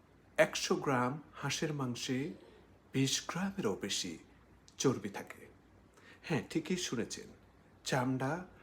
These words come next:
সহ হাঁসের মাংসে অনেক বেশি ফ্যাট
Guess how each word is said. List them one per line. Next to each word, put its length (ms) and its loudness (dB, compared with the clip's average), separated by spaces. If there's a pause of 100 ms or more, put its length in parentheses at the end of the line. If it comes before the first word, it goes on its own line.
(120)
সহ 300 0
হাঁসের 400 -2
মাংসে 460 -2 (200)
অনেক 400 0
বেশি 380 -6 (680)
ফ্যাট 280 -2